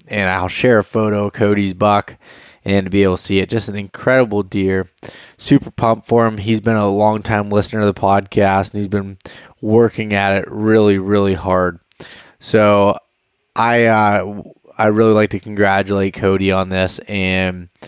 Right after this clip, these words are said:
and I'm hoping, I got a whole bunch of Mountain Buck Monday stories that have been shared with me here, so continue to send them in. I'll get through all of them eventually, and, uh, it's just, it's pretty inspiring to, to hear that.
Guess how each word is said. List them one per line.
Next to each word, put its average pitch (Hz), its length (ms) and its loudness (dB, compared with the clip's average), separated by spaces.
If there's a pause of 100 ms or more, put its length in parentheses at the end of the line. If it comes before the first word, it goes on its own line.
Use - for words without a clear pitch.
(420)
and 98 300 0
I'm 98 260 0
hoping, 113 560 0
I 110 180 0
got 113 160 4
a 92 40 2
whole 131 300 0
bunch 107 400 -2
of 95 100 -2
Mountain 95 280 -2
Buck 95 220 0
Monday 95 300 0
stories 98 380 -2
that 95 100 0
have 95 80 -2
been 92 140 0
shared 98 320 0
with 92 140 -8
me 95 100 -6
here, 95 240 -2
so 95 300 -2 (320)
continue 139 400 -4
to 135 80 2
send 131 240 0
them 117 120 -2
in. 113 340 -2
I'll 104 160 -2
get 113 160 0
through 117 180 -2
all 107 180 4
of 110 60 -2
them 110 100 -6
eventually, 104 580 -2 (580)
and, 98 720 -2
uh, 92 460 2 (100)
it's 107 200 -2
just, 98 360 -4
it's 107 240 -8
pretty 107 280 0
inspiring 95 640 0
to, 90 400 0
to 95 80 -8
hear 98 280 0
that. 85 260 0